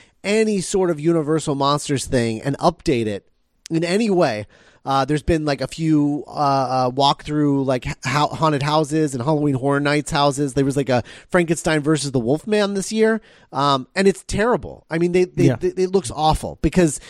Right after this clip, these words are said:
Speaker 1: they don't know what makes these characters work and what people like about them.
Speaker 2: Mm-hmm.
Speaker 1: I wanna ride this ride, and I want to get the same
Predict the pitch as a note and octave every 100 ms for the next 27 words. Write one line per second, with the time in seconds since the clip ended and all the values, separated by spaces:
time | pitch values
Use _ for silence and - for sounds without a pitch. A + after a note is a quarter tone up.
0 | - - F#3 A3 F#3+ F3+ F#3 F3+ E3 -
1 | D3+ C#3+ - D#3 - E3 D3+ - C#3 -
2 | B2+ G#3 - C#3 C3 - D3+ C3+ A2+ B2+
3 | F#3 G3+ G#3 - A3+ C4+ - - - B2+
4 | A#2 A2+ F3+ G#3 G3 G#3+ A#3+ G3 F#3 F#3+
5 | E3 F3 - E3+ F#3+ G3 F3 D#3 D3+ D#3+
6 | D#3+ D#3 C3+ D3+ E3+ E3 E3 C#3+ E3 C#3+
7 | E3 - - F#3+ E3 F3 D#3+